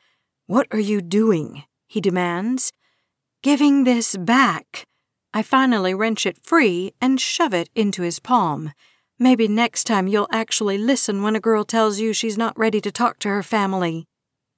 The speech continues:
He's staring at me like I just sprouted demon horns. I get up and head toward the door. "Wait," he says. "Where are you going?"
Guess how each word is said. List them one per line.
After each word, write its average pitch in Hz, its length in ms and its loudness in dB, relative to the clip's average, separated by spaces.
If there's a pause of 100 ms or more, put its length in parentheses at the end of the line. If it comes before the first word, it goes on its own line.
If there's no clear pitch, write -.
(600)
He's 233 320 0
staring 233 600 -2
at - 120 -10
me 180 240 -4
like 190 280 -6
I 190 80 -4
just 208 460 -6
sprouted 202 640 -4
demon 226 380 0
horns. 165 640 -4 (600)
I 190 80 -6
get 220 220 -2
up - 320 -4
and 180 200 -4
head 196 260 -6
toward 208 260 -2
the 196 60 -4
door. 175 520 0 (420)
"Wait," 180 640 -2 (140)
he 208 140 -4
says. 170 480 -4 (420)
"Where 226 180 2
are 294 160 4
you 254 60 6
going?" 202 600 2